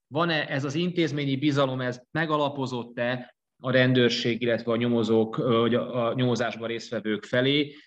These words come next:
Vagy azt kell mondanod, hogy kellő körültekintéssel járjon el mindenki, amikor elindul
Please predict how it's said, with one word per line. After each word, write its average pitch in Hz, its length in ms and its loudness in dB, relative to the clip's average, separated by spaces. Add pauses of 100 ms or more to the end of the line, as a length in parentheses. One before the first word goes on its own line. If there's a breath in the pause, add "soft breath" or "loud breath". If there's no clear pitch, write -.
(240 loud breath)
Vagy 147 140 -2
azt 175 220 -2
kell 170 220 0
mondanod, 160 680 0 (400 loud breath)
hogy 127 380 0
kellő 139 300 0
körültekintéssel 117 880 -4
járjon 107 260 0
el 104 100 -2
mindenki, 104 760 -4 (120)
amikor 107 380 0
elindul 107 500 2